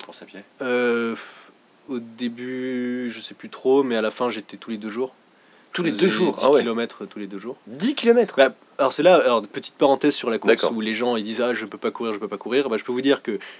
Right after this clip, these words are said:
Speaker 2: quand t'es gros, que tu commences à courir, la première fois, j'ai fait, euh, je sais plus, un kilomètre ou un kilomètre cinq, et j'étais mort, mais alors,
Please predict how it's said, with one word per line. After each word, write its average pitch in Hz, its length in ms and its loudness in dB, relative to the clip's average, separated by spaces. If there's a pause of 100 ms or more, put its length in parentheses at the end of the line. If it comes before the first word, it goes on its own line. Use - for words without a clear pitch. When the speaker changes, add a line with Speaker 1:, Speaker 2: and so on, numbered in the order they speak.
Speaker 2:
quand 147 120 2
t'es 151 140 6
gros, 147 260 4
que 147 60 -4
tu 127 100 -8
commences 139 260 -2
à 139 60 0
courir, 135 380 2
la 120 80 -4
première 180 320 4
fois, 185 240 4
j'ai 139 120 -2
fait, 156 360 0 (420)
euh, 113 340 0 (280)
je - 180 -10
sais - 140 -10
plus, 180 260 -8
un 160 100 -2
kilomètre 160 460 2
ou 135 60 2
un 123 60 -2
kilomètre 135 280 0
cinq, 147 360 -2
et 135 60 -10
j'étais 143 360 -2
mort, 127 400 0
mais 101 140 -6
alors, 101 200 -2